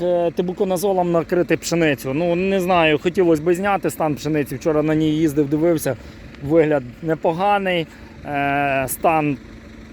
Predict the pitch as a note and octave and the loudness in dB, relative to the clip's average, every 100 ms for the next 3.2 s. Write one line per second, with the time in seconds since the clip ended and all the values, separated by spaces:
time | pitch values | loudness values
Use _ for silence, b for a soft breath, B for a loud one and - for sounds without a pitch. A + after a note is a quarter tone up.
0 | - - - - - - - - - - | -20 -20 -20 -20 -18 -18 -16 -12 -12 -12
1 | - - - D3+ F3+ - D#3 C3+ - - | -14 -2 0 4 4 4 0 -2 -10 -2
2 | F3+ E3+ F#3 F3 G3 G3+ G3 D#3+ - D#3 | 2 4 4 2 0 0 -2 -4 -2 0
3 | C#3+ | 0